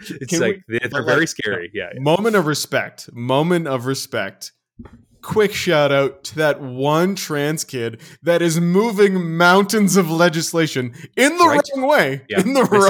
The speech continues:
Speaker 1: is
Speaker 2: wrong way. Yeah.
Speaker 1: This is very braggable. It's
Speaker 2: Yeah,
Speaker 1: like,
Speaker 2: like,
Speaker 1: "You know that law? Yeah, they made it
Speaker 2: Yeah.
Speaker 1: because of me." Yeah.
Speaker 2: That, that,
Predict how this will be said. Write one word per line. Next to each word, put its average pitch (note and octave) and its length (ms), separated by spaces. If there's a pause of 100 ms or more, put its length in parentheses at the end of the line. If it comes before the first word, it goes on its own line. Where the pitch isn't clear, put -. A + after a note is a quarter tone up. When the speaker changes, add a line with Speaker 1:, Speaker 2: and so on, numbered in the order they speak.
Speaker 1:
is A3+ 180
Speaker 2:
wrong A3 120
way. F#3+ 420
Yeah. D#3+ 160
Speaker 1:
This - 220
is D3 160
very C3+ 260
braggable. G#2 560 (140)
It's A#2+ 120
Speaker 2:
Yeah, F#3 140
Speaker 1:
like, - 140 (200)
Speaker 2:
like, D3+ 280
Speaker 1:
"You B2+ 80
know D3 80
that D3 80 (160)
law? F#3+ 240 (100)
Yeah, A2+ 140 (160)
they A2+ 100
made A2+ 160
it A#2+ 80
Speaker 2:
Yeah. D3 80
Speaker 1:
because A#2 220
of G2 80
me." G#2+ 180 (180)
Yeah. A2 180 (140)
Speaker 2:
That, F#3 200
that, G3+ 340